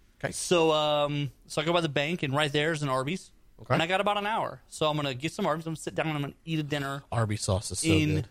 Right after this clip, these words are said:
Speaker 2: the restaurant. Um, so I walk in, and both people at the counter are on their cell phones. So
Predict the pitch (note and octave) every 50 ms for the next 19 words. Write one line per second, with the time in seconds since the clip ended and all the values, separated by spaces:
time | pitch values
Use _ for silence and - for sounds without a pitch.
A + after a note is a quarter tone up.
0 | - - C#3 C3 C3 B2+ A#2+ - - - F#2+ - - _ _ _ _ _ _ _
1 | _ _ _ _ - - - - D#3 D#3 D#3+ D#3+ D#3+ D#3 D#3+ D#3 D#3 C#3 - -
2 | - - - - _ _ - - - F3 E3 D#3 D#3+ F#3+ A3+ C4 C4 - - A3
3 | F3+ C#3 C3 C3+ C3+ - - - - - _ _ - _ _ _ - - - -
4 | - _ _ - - C#3+ C3+ C3 A#2+ - D#3+ E3+ G3+ A3+ - - - _ - -
5 | G#3 F#3+ - - D3+ D3+ D3 D3 B2+ - D3 C#3+ D3+ F3 G#3+ A3+ A3 - _ _
6 | _ _ - - C#3 - - C#3 D3 D3+ D#3 D3 C3+ B2 - - C3 A#2+ - -
7 | - - - - - - - - - - _ _ _ _ _ - - - - _
8 | - - - - _ _ - - _ _ _ - - - - - - E3 D#3 D3+
9 | D3+ D3+ D3+ D3 D3 D3 C#3+ - -